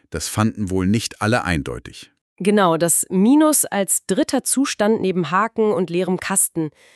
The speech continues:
Speaker 2: Da kam Kritik auf, ob das klar genug ist für „ohne Angabe“. Es wurden Alternativen wie Radio-Buttons oder ein Dropdown vorgeschlagen. Es gibt zwar einen Tooltip, der das erklärt, aber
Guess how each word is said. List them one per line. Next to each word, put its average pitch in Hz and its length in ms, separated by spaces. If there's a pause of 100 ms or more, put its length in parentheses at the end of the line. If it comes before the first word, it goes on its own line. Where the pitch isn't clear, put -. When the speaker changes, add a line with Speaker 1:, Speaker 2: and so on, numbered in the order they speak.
(260)
Speaker 2:
Da 165 140
kam 185 260
Kritik - 480
auf, 240 280
ob - 140
das - 240
klar 175 320
genug 214 300
ist - 140
für 180 240
„ohne 180 260
Angabe“. 147 720 (400)
Es - 140
wurden 185 200
Alternativen 185 880
wie 151 340
Radio-Buttons 220 1080
oder 180 240
ein 156 160
Dropdown 180 460
vorgeschlagen. 143 800 (420)
Es - 160
gibt - 200
zwar 196 260
einen 160 200
Tooltip, - 580
der 156 140
das 156 160
erklärt, 185 540
aber 165 300